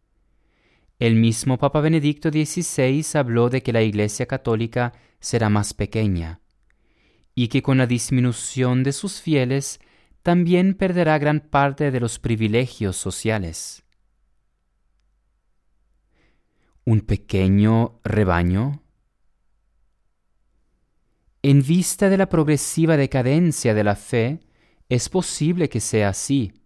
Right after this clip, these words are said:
e incluso está sucediendo ya. En algunos países europeos decrece más y más el número de los católicos practicantes,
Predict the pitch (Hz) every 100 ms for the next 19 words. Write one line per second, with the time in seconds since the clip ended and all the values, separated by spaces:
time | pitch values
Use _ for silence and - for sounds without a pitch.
0 | _ _ _ _ _ _ - 165 180 190
1 | 214 - 180 - 156 - 139 135 120 117
2 | 104 92 113 98 - _ _ _ _ _
3 | _ _ _ _ _ _ _ _ - 160
4 | 185 180 196 208 - 208 190 190 - 160
5 | 147 143 143 151 147 - 160 123 120 -
6 | 131 123 135 135 143 139 143 143 - 170
7 | 143 147 - 131 120 123 131 135 135 120
8 | 113 - 107 113 110 104 104 - 98 -
9 | 98 110 123 - 87 -